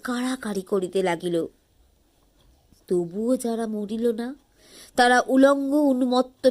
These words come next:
পিশাচ হইতেও, জঘন্যভাবে পশু হইতেও হিংস্র হইয়া উঠিল।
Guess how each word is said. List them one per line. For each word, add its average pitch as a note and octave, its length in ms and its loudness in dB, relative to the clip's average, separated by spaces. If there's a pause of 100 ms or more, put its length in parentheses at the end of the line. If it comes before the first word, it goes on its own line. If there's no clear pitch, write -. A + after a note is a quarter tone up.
পিশাচ A#3 460 0
হইতেও, A#3 720 2 (280)
জঘন্যভাবে C4 960 2
পশু B3 380 2
হইতেও A#3 480 6
হিংস্র A3 680 -2
হইয়া G#3+ 260 2
উঠিল। G3 440 -2